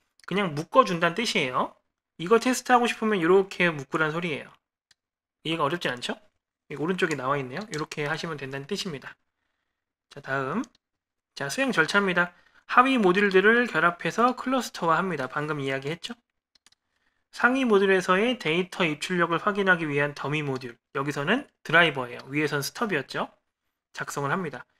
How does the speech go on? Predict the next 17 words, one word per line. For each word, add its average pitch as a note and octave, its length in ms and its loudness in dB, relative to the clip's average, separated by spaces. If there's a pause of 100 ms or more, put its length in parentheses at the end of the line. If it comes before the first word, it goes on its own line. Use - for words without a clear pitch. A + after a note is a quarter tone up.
(320)
통합된 A#3+ 720 0
클러스터 C4 500 -2
단위로 F#3 520 0
테스트를 F#3+ 500 -4
진행을 C3+ 340 -6
하고요. E3+ 420 -4 (360)
이렇게 C#3+ 460 -8 (800)
테스트 A3+ 320 -2
완료 E3+ 300 4
후 F#3+ 320 0
드라이버를 D#3+ 640 2
실제 A3 560 0
모듈로 D3+ 760 0
대체하고요. C#3+ 680 -2 (600)
상위 C#4 360 2
레벨로 F#3+ 440 4
올라가서 D3 800 2